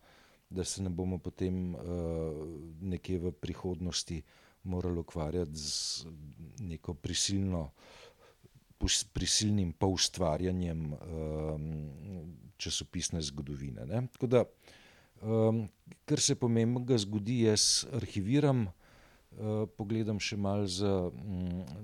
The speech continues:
časopise, ki so na dosegu roke, pa, em, prihajajo širšega,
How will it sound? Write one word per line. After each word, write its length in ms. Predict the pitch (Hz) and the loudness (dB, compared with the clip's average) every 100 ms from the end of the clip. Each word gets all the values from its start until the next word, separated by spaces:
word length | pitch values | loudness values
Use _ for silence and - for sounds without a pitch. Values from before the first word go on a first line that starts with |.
| 69 82 98 | -14 -18 -18
časopise, 920 | - 101 - 98 - 104 - 110 95 92 _ _ - - - | -12 -8 -6 -6 -4 -2 0 2 0 -2 _ _ -20 -20 -10
ki 80 | 92 | -6
so 180 | - | -4
na 120 | 101 95 | -2 -2
dosegu 520 | 92 - 101 95 98 | -2 -2 -2 0 2
roke, 340 | 90 82 104 | 2 0 -6
pa, 360 | - 92 90 80 _ - - - _ _ _ 107 | -4 0 0 -2 _ -20 -20 -20 _ _ _ -4
em, 640 | 95 90 90 90 85 87 - | -2 0 0 -2 -4 -6 -6
prihajajo 720 | 98 - 95 95 98 95 90 87 80 73 | -6 -2 0 2 2 2 2 -2 -4 -8
širšega, 760 | 92 - 104 - 107 90 95 | -6 -4 -2 -2 -4 -2 0